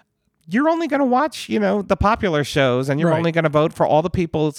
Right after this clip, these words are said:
Speaker 1: in, in your favorite show. So Everybody Loves Hacks, everybody in Hacks gets a nomination.
Speaker 2: Well, that, that
Speaker 1: Everybody
Speaker 2: happens
Speaker 1: Loves
Speaker 2: a lot,
Speaker 1: Abbott
Speaker 2: yeah.
Speaker 1: Elementary, everybody in Abbott Elementary.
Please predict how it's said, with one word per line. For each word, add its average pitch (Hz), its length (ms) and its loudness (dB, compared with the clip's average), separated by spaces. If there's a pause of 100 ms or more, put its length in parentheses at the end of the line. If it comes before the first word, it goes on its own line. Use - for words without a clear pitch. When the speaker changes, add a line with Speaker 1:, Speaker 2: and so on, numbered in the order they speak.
Speaker 1:
in, 139 200 -2
in 135 260 -2
your 131 100 0
favorite 123 360 0
show. - 160 -4
So 160 280 0
Everybody 156 320 -2
Loves 160 220 0
Hacks, 165 420 -4 (320)
everybody 151 380 0
in 139 80 -2
Hacks 120 300 -4
gets 107 220 -4
a 117 40 -4
nomination. 101 640 -4
Speaker 2:
Well, 135 160 0
that, 131 80 0
that 139 140 0
Speaker 1:
Everybody 135 320 2
Speaker 2:
happens 139 60 0
Speaker 1:
Loves 139 120 2
Speaker 2:
a 139 60 2
lot, 135 160 4
Speaker 1:
Abbott 139 140 2
Speaker 2:
yeah. 131 80 0
Speaker 1:
Elementary, 156 640 0 (160)
everybody 127 440 0
in 113 80 0
Abbott 107 240 0
Elementary. 104 420 -2